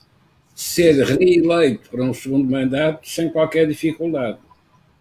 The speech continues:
Mas se tivesse aceito essa maioria que lhe era proposta,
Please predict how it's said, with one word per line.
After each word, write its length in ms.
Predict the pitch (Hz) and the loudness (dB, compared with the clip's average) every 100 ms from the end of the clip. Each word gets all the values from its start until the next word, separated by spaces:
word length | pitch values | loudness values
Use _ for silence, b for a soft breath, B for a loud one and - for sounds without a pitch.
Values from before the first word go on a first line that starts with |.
| _ _ _ _ _ _ _ _ _ _ | _ _ _ _ _ _ _ _ _ _
Mas 220 | 220 226 | -2 -2
se 120 | - - | -2 -4
tivesse 500 | 208 208 214 - 160 | -2 2 2 0 -4
aceito 840 | 151 170 180 170 - - 143 135 - | -2 0 2 0 -4 -4 -2 -2 0
essa 460 | 151 156 - 151 | 0 0 0 0
maioria 840 | 131 127 156 151 143 151 151 143 | 2 4 6 6 4 2 2 0
que 80 | 120 | 0
lhe 440 | 127 135 123 120 113 | -2 -2 0 0 0
era 280 | 135 127 | 0 0
proposta, 680 | 117 120 107 98 78 - - | -2 -6 -6 -6 -8 -10 -16